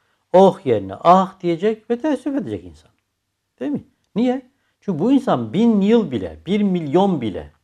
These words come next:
hatta bir milyar bile ömür yaşayıp sonunda yok olmayı kabullenecek birisi değil. Peki bu hissi Allah niye vermiş bize?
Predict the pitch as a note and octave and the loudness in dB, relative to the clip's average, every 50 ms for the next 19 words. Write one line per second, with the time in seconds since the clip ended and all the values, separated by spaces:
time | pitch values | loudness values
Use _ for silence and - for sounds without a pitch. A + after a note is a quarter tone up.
0 | _ _ _ _ _ - G3+ G#3 - - G#3+ D#3+ E3 A3 C4+ C4 C4+ A#3+ A3+ F#3+ | _ _ _ _ _ -2 -2 0 4 4 4 4 6 6 6 8 8 6 4 4
1 | D#3+ D3+ C3 A#2 G#2 F2+ F2+ F2 D2+ D#2 D2+ - _ _ _ _ _ _ _ _ | 4 4 4 4 2 0 -6 -12 -14 -14 -18 -18 _ _ _ _ _ _ _ _
2 | _ _ _ - D#3 D#3+ F#3+ A3+ B3+ A3+ G#3 G#3 E3 - - B2+ G#2+ G2 F#2+ - | _ _ _ 2 4 6 6 6 4 4 4 4 4 4 4 0 0 0 -2 -6
3 | - - F3+ F#3+ F#3+ F3+ D#3+ C3+ D#3+ G3 F#3+ G3 F#3 F3+ F3 E3 D#3+ F3 A3+ A#3+ | -4 -2 -2 0 2 2 2 2 2 0 0 0 -2 0 0 0 0 0 0 -2
4 | A#3+ - D#3+ D3 C#3+ C#3 C#3+ C#3+ C#3 F3 D#3 C#3 C3+ B2 - - - B2+ F#2+ - | -4 -2 -4 -4 -2 -2 -4 -2 -2 -4 -6 -6 -6 -8 -8 -8 -8 -8 -8 -8
5 | - _ _ _ _ _ _ _ _ _ _ _ _ _ _ - G3+ G3 - E3+ | -12 _ _ _ _ _ _ _ _ _ _ _ _ _ _ -8 -8 -6 -6 -6
6 | D#3+ G3 C4+ C4+ B3 A#3 - - A3+ G3+ G3 G#3+ G#3 F#3+ G3 A3 C4+ C4 B3 G3+ | -2 2 2 2 2 2 2 2 2 2 4 2 0 0 0 0 0 0 0 0
7 | D3+ A#2+ F#2+ F#2 G2 F#2+ G#2 D#3+ A#3 C#4 | -2 -2 -6 -10 -12 -8 -8 -8 -8 -10